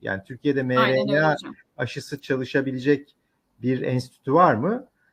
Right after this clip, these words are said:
Speaker 1: İşte aynı şey senin demin anlattığın, e, çevre duyarlı teknolojiler için de muhtemelen geçerli. Benim sorum da şu, eğer, biraz teorik bir soru ama,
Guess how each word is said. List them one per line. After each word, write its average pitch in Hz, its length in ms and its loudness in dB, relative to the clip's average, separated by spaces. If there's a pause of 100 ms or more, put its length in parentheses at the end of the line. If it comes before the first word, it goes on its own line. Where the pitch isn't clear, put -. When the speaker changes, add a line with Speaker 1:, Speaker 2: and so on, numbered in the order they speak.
(120)
Speaker 1:
İşte - 180 -8
aynı 208 340 6
şey 208 500 -2
senin 170 240 -2
demin 175 180 0
anlattığın, 160 840 0
e, 135 520 -2
çevre 143 360 2
duyarlı 147 260 2
teknolojiler 147 460 -2
için 143 240 -6
de 104 40 -4
muhtemelen 101 500 -4
geçerli. 98 420 -4
Benim 180 200 0
sorum 190 300 -2
da 180 80 0
şu, 175 400 -2 (640)
eğer, 185 640 6
biraz 175 280 2
teorik 156 320 2
bir 151 60 -20
soru 156 220 2
ama, 110 300 -2